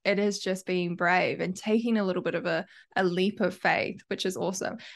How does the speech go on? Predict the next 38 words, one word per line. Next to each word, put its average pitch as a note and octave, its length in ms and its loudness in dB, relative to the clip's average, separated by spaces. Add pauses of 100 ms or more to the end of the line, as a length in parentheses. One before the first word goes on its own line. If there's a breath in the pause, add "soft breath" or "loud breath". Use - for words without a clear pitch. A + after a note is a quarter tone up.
And F4 280 4
things E4 220 4
are B3+ 80 2
going G#3+ 300 4
really G#3 280 4
great F3+ 260 2
in F#3+ 120 -2
your F#3+ 100 0
business G3 520 -2
so G#3 240 4
far. B3 380 2 (260 loud breath)
So A3+ 400 8
a B3+ 80 6
little D#4 160 2
bit D4 100 -2
of B3+ 60 -2
a C#4+ 40 -2
cheesy A3 360 -2
question, G3 420 2
but F#3 180 4
what A#3 280 4
has D4 240 0
been G3 380 0
your F#3 340 2
favorite F#3+ 440 2
part F3 380 0
of F3+ 140 -4
this F#3 160 -6
job D#3+ 280 0
so - 160 -6
far, E3+ 360 2
or F3+ 120 2
your F#3 120 4
favorite F#3 420 -2
part F3+ 240 2
of F3 140 -4
this G3 160 -8
journey? A#3 720 2